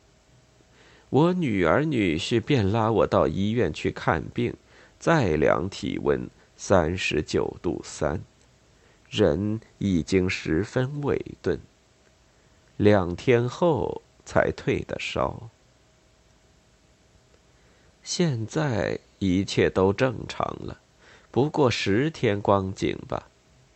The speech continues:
我在身心两方面都像是生过一场大病似的。在病床上总结这次退烧的经验，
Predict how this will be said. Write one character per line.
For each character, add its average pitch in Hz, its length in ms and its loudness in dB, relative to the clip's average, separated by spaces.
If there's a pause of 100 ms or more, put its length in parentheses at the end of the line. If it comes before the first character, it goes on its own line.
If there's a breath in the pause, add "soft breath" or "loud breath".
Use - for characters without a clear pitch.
(260)
我 101 220 2
在 57 180 -2
身 90 340 2
心 90 300 0
两 71 300 2
方 101 260 0
面 110 380 -2 (260 loud breath)
都 156 260 0
像 135 300 0
是 98 220 0
生 123 320 0
过 117 160 2
一 113 200 0
场 - 360 -2
大 110 260 -2
病 147 400 -2
似 - 320 -8
的。 - 140 -12 (1900)
在 160 220 2
病 135 320 2
床 87 340 2
上 113 240 2
总 92 280 2
结 87 200 2
这 117 200 0
次 - 160 -6
退 110 280 -2
烧 147 400 -4
的 156 160 -4
经 82 360 -2
验， 57 280 -2